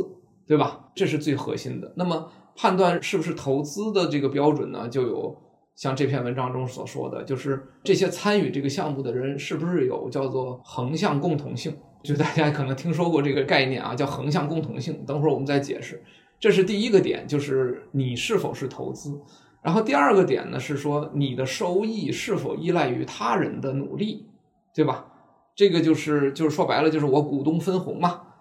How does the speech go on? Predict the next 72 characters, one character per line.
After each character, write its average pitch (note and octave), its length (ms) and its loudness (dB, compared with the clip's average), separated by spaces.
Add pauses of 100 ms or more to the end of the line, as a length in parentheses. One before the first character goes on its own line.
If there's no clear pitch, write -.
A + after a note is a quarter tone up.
就 E3 100 -2
是 D3+ 120 0
我 B2+ 180 0
投 D3+ 200 2
完 F3 140 10
了 D3 80 4
资， F#3 140 4
我 D3+ 180 10
就 D3+ 80 4
不 F#3 120 2
管 - 180 2
了， - 280 -6
你 D3 180 2
们 G3+ 200 4
努 C#3+ 200 4
力 E3+ 180 4
得 C#3 220 2
来 C#3 160 2
的 C#3+ 80 2
钱 C3 440 -6
是 C3+ 200 -8
分 C#3+ 180 2
给 C3+ 100 4
我， - 380 -2 (420)
那 E3 120 0
么 D#3+ 80 4
也 C#3 100 4
就 D3+ 80 4
是 C#3 60 2
说 E3 100 4
我 B2 140 4
的 B2+ 80 -2
收 D#3 260 4
益 D3 180 4
依 D#3 80 4
赖 D3 140 6
于 C3 140 2
他 F3 240 0
人 C3+ 120 0
的 C3 160 -2 (220)
努 C3 220 -8
力。 C#3 240 -4 (340)
所 G3 160 6
以 G#3+ 80 6
实 F3 180 0
际 A#3+ 160 -2
上 E3+ 380 2 (240)
慢 G#3 180 4
慢 G#3+ 160 4
慢 G3 160 2
慢 F#3 200 0
的 D3+ 100 2
豪 D3 200 -2
威 G3 120 6
测 F#3+ 220 -4
试， D#3 340 -4 (320)
其 - 160 -4
实 A3+ 140 -2
基 C4 160 0
本 G#3 200 2
上 B2 360 -4
大 B2 100 -2
家 C#3+ 160 -2
关 D#3 240 -2
注 E3 140 0
的 C3+ 100 2
就 C#3 100 -4
是 D3 80 -6
这 G3+ 120 -2
两 D3 240 -4
个 C3+ 100 -6
点： - 180 -8